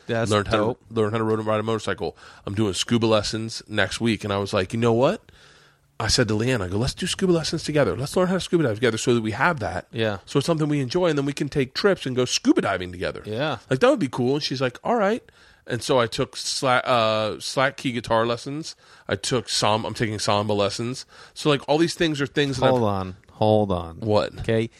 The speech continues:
Speaker 1: You can't throw out three dope things.
Speaker 2: And then
Speaker 1: Motorcycle, scuba, guitar, and then throw samba in there. Like, that's just a dope thing to do.
Speaker 2: <laughs>
Speaker 1: And we're doing salsa lessons, man.
Speaker 2: Well,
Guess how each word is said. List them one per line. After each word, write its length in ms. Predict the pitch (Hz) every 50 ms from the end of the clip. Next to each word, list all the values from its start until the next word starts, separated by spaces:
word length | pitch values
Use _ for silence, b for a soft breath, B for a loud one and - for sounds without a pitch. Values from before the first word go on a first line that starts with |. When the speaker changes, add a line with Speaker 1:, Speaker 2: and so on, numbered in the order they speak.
| b b b
Speaker 1:
You 100 | 127 120
can't 320 | - - 175 175 180 143 -
throw 260 | - 147 147 143 135
out 280 | 131 127 117 98 - -
three 680 | - - - 135 135 143 143 143 143 143 139 139 131 113 _
dope 460 | - 135 123 123 120 120 120 - - -
things. 560 | - - 120 110 107 101 90 80 - - - _ - -
Speaker 2:
And 160 | 127 131 -
then 200 | - 175 160 - -
Speaker 1:
Motorcycle, 1000 | 123 139 143 147 151 147 143 117 - - 131 120 113 107 - 101 98 98 92 95
scuba, 760 | - - - - 143 143 143 139 135 117 113 101 92 87 - -
guitar, 420 | - 113 - - 135 131 127 123 113
and 140 | 123 123 127
then 120 | 127 123 -
throw 200 | 131 131 120 113
samba 720 | - - - - 131 135 139 135 131 120 107 - - - -
in 180 | - 113 104 104
there. 240 | 104 101 92 98 110
Like, 380 | 123 117 117 117 113 113 _ -
that's 380 | 135 131 135 139 - - -
just 320 | - 127 135 131 127 - -
a 40 | 123
dope 320 | 120 120 135 127 131 - -
thing 240 | - 127 123 117
to 80 | 120 117
do. 380 | 110 123 127 123 120 110 107 -
Speaker 2:
<laughs> 60 | - 320 B B B B B B B B B B B B 349 349 - -
Speaker 1:
And 140 | 160 170 175
we're 80 | 190
doing 180 | 185 214 220 220
salsa 480 | 202 - - 202 226 254 254 - - -
lessons, 380 | 92 92 92 - 95 92 90
man. 120 | 90 - 110
Speaker 2:
Well, 160 | - - -